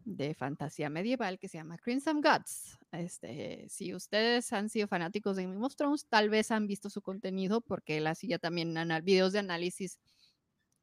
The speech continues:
de Game of Thrones, ah, pero en inglés. Eh, de hecho,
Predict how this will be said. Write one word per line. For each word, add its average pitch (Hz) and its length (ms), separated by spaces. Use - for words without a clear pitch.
de 165 400
Game 185 180
of 220 120
Thrones, 233 420
ah, 180 600
pero 175 180
en 160 80
inglés. 214 480
Eh, 160 500
de 185 80
hecho, 214 380